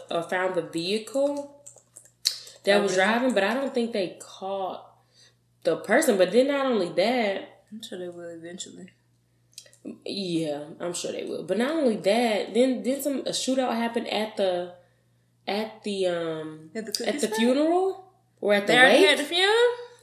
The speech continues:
Speaker 1: Or at the wake, yeah.
Speaker 2: Oh,
Speaker 1: Or
Speaker 2: I
Speaker 1: so-,
Speaker 2: don't
Speaker 1: or
Speaker 2: know.
Speaker 1: so-,
Speaker 2: I
Speaker 1: or
Speaker 2: didn't
Speaker 1: maybe it
Speaker 2: hear
Speaker 1: was a
Speaker 2: that.
Speaker 1: memorial. Could have been a memorial. It's just like,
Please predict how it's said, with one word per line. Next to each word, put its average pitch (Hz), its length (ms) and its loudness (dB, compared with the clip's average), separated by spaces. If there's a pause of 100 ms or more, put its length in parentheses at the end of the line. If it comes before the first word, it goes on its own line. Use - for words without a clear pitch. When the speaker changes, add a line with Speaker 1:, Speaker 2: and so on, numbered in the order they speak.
(160)
Speaker 1:
Or 160 120 6
at 220 180 4
the 208 80 4
wake, 262 720 4
yeah. 214 300 0
Speaker 2:
Oh, - 40 6
Speaker 1:
Or - 40 6
Speaker 2:
I 208 120 6
Speaker 1:
so-, 269 60 6
Speaker 2:
don't 285 80 0
Speaker 1:
or - 80 8
Speaker 2:
know. 226 60 8
Speaker 1:
so-, 247 60 4
Speaker 2:
I 240 60 6
Speaker 1:
or - 120 4
Speaker 2:
didn't 208 100 8
Speaker 1:
maybe 220 180 8
it 233 40 6
Speaker 2:
hear 214 60 6
Speaker 1:
was 175 120 4
a - 20 4
Speaker 2:
that. 170 60 2
Speaker 1:
memorial. 156 480 4
Could 208 120 -2
have 196 80 0
been 170 120 2
a 160 60 0
memorial. 156 800 -2 (420)
It's 254 220 2
just 185 220 -2
like, 147 520 -4